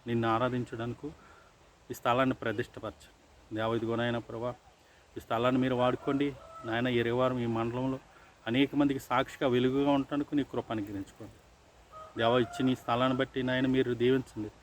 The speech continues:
నాయన, ఈ స్థలంలో ఎవరైతే ప్రేరేపించి ముందుకు వస్తున్నారో క్రైస్తవ సహోదరులను నాయన, నా మిత్రులు, వారిని స్పందించండి. వారు ప్రేరేపించి నాయన తలకో వస్తువు ఇవ్వటానికి మీ కృప అనుగ్రహించండి. ఈ దీనుడిని జ్ఞాపం చేసుకోండి తండ్రి. ఈ దీనుడిని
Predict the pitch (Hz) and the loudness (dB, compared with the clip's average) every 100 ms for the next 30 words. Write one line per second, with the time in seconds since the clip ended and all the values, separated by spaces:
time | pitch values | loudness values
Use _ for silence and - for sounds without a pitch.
0 | - - - 117 123 135 131 135 135 139 | -20 -20 -10 0 4 4 2 -2 2 4
1 | 143 135 120 123 143 135 139 135 139 147 | 4 2 -2 2 2 2 0 2 4 6
2 | 143 135 127 139 135 156 - 151 151 147 | 4 0 0 2 2 2 2 4 4 0
3 | - - - - 135 139 - 156 143 151 | -6 -20 -20 0 4 4 2 2 4 6
4 | 156 160 160 165 156 143 131 135 127 123 | 6 6 6 6 6 4 4 2 2 2
5 | 117 - 120 113 - - - - - 117 | 0 0 0 0 -6 -14 -16 -10 0 2
6 | 117 - 131 135 139 147 143 131 127 120 | 2 2 4 6 4 2 2 6 4 4
7 | 135 143 151 151 143 165 - - 120 127 | 4 6 8 6 4 -6 -8 -4 0 2
8 | 135 - - - - 139 127 160 160 - | 2 0 -12 -20 0 2 6 8 8 8
9 | 185 165 135 143 151 170 165 165 160 - | 6 6 6 4 4 4 4 6 4 4
10 | 139 135 117 117 101 - 98 - - - | 0 0 0 0 -2 -4 -8 -8 -14 -18
11 | - - - - - - - - - - | -16 -16 -18 -20 -20 -20 -20 -20 -20 -20
12 | - 127 117 139 160 170 165 147 143 139 | -2 2 8 10 12 10 8 8 4 4
13 | 139 135 - 117 104 107 98 113 113 120 | 2 2 0 -8 -8 -8 -8 -4 0 4
14 | 139 156 165 | 8 8 8